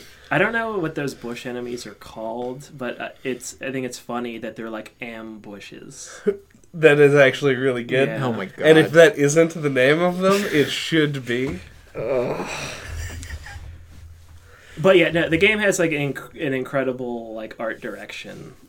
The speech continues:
Speaker 1: Like, e-,
Speaker 2: Incredible
Speaker 1: incredible
Speaker 2: art direction.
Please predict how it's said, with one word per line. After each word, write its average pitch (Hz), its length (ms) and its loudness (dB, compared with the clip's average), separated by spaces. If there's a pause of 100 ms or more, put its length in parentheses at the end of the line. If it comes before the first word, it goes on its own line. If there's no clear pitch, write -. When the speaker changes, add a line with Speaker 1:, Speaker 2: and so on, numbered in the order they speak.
(340)
Speaker 1:
Like, 135 300 4
e-, - 80 -8
Speaker 2:
Incredible 120 640 2
Speaker 1:
incredible 113 920 -4
Speaker 2:
art 127 300 2
direction. 120 440 0